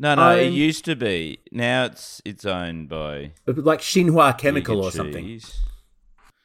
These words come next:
Speaker 1: Well, no, it, it, they all got bought up by Kirin a few years ago, which is,
Speaker 2: Oh,
Speaker 1: this
Speaker 2: Kirin.
Speaker 1: is not a podcast episode, yeah, but,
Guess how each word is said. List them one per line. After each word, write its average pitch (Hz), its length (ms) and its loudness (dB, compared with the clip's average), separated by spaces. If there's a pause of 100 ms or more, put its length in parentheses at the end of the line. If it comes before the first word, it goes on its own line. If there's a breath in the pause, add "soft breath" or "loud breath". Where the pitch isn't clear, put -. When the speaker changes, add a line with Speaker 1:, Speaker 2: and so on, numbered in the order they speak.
(260)
Speaker 1:
Well, 160 280 6
no, 160 240 4
it, 160 80 4
it, 160 320 -2
they 160 260 2
all 175 280 2
got 170 240 2
bought 135 180 2
up 117 220 2
by 113 140 0
Kirin 104 420 -6
a 80 40 -12
few 87 160 -10
years 85 280 -10
ago, 67 480 -8 (100)
which 82 240 -14
is, 87 80 -4
Speaker 2:
Oh, 147 120 4
Speaker 1:
this 202 180 -8
Speaker 2:
Kirin. 202 160 6
Speaker 1:
is 240 40 6
not 233 320 4
a 170 120 -2
podcast 143 680 -4
episode, 151 540 -4
yeah, 123 320 -4
but, 123 220 -2